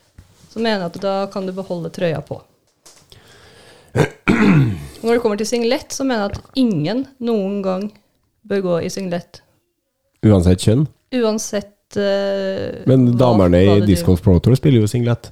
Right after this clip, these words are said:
Speaker 1: Ja, dem om det.
Speaker 2: Og du mener, det er
Speaker 1: Det er
Speaker 2: ikke
Speaker 1: jo
Speaker 2: innenfor?
Speaker 1: dritstygt da, det ser jo ikke bra ut.
Speaker 2: Nei.
Speaker 1: Og det blir jo ikke, det er jo ikke noe at du blir, det blir jo ikke noe bedre eller noe kaldere eller noe, noe som helst av å ha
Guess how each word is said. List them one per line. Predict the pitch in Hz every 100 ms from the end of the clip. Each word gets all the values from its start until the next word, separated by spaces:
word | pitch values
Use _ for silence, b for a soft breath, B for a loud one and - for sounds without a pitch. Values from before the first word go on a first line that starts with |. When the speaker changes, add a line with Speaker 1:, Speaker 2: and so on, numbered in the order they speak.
| -
Speaker 1:
Ja, | 226 240
dem | 226 190 196 196
om | 233 277 185
det. | 220 196 - _ _ _ _ -
Speaker 2:
Og | 135
du | 135
mener, | 123 104
det | 104
er |
Speaker 1:
Det | 123 135
er | 151
Speaker 2:
ikke | 123
Speaker 1:
jo | 117
Speaker 2:
innenfor? | 87 87 85 - _
Speaker 1:
dritstygt | - - - 277 - -
da, | - - -
det | 240
ser | 180 151
jo | 240
ikke | 233
bra | 180 226
ut. | - -
Speaker 2:
Nei. | - - _ _ -
Speaker 1:
Og | 202
det | 226
blir | 202 185 165
jo | 226
ikke, | - 240 - 170 185
det | - _ _ _ _ _ -
er | 190
jo |
ikke | 254
noe | 262 185
at | 185
du | 190
blir, | 190 190 185
det | - _ _ _ 190
blir | 190
jo | 196
ikke | 233
noe | 185
bedre | 175 160 170 180
eller | 180 185
noe | 185
kaldere | - 196 170 160
eller | 160 180
noe, | 175 170 165 - -
noe | 196 180
som | 185
helst | 175 170 -
av | 185 175
å |
ha | -